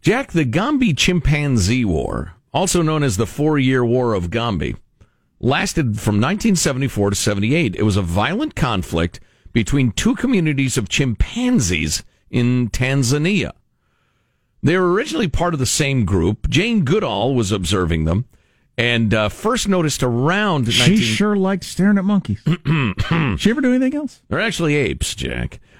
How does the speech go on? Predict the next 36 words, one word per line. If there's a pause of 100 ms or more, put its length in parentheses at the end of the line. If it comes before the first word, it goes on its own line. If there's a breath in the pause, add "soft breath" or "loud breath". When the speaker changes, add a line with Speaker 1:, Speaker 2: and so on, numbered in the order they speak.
Speaker 1:
Uh,
she
first
noticed
in
nineteen
seventy-four
that
they
divided
themselves
into
northern
and
southern
subgroups,
but
a
l-,
look
at
her
notes
reveals
that
the
social
rift
actually
was
present
as
early
as
nineteen
seventy-one.